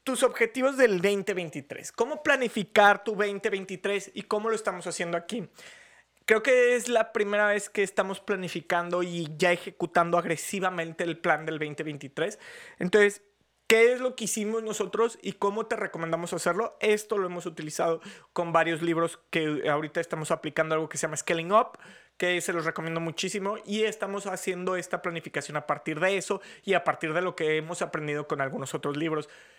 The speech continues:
Entonces, primordialmente, tenemos que definir nuestro objetivo, a dónde queremos llegar este año, qué queremos lograr, porque sin un norte no puedes hacer nada. Ya sea si tu objetivo es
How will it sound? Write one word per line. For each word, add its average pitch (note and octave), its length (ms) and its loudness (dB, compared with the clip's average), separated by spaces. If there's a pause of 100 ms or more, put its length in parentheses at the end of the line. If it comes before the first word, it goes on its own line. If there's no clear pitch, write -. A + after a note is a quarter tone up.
Entonces, F#3 360 -2 (760)
primordialmente, A#3 880 4 (160)
tenemos C4+ 300 0
que D4 80 0
definir A3+ 280 0
nuestro A#3 380 2
objetivo, D3+ 500 -2
a F3+ 140 2
dónde G#3+ 260 0
queremos F#3+ 320 -2
llegar E3+ 220 4
este E3+ 200 -2
año, D3+ 260 -2
qué F3 120 -6
queremos F3 340 -2
lograr, C3+ 320 -2
porque E3+ 240 -4
sin F#3+ 200 -4
un B3+ 260 -4
norte C4 320 0
no A#3 160 -4
puedes A3 220 0
hacer F3 240 -4
nada. B2+ 260 -12 (840)
Ya G3 220 4
sea A3 260 4
si A3 160 -8
tu G3+ 160 2
objetivo G3 640 0 (300)
es E3+ 580 0